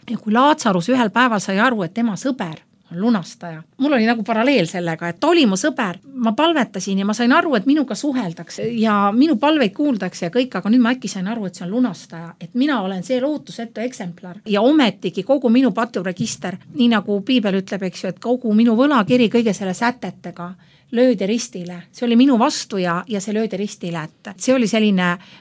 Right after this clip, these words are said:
tohutu avastus ja tohutu südamekogemus, mida mina siiski pean tagantjärgi mõeldes oma uue elu alguseks,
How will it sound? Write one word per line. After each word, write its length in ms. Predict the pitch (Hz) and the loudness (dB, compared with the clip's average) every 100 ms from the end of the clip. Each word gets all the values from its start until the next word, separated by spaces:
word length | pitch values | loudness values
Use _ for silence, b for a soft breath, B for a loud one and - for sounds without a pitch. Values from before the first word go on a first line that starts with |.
| _ | _
tohutu 400 | 254 285 240 - | -2 0 0 0
avastus 480 | 214 269 233 - 175 | 2 2 0 -2 -8
ja 60 | 180 | -4
tohutu 340 | 196 240 196 | -4 -4 -4
südamekogemus, 1000 | 247 277 220 175 170 185 180 165 165 - - | -2 0 2 0 -2 -4 -4 -6 -8 -14 -4
mida 280 | 220 220 220 | 2 4 6
mina 200 | 285 285 | 4 2
siiski 400 | - 262 - 196 | 0 -2 -2 -4
pean 300 | 226 233 196 | 0 0 0
tagantjärgi 560 | 220 226 190 208 190 190 | 0 0 0 -2 -2 0
mõeldes 400 | 220 214 185 180 | 2 2 -2 -4
oma 120 | 190 | -6
uue 200 | 202 214 190 | -2 -2 -2
elu 160 | 185 | -2
alguseks, 560 | 190 196 175 165 175 | -4 -6 -8 -14 -18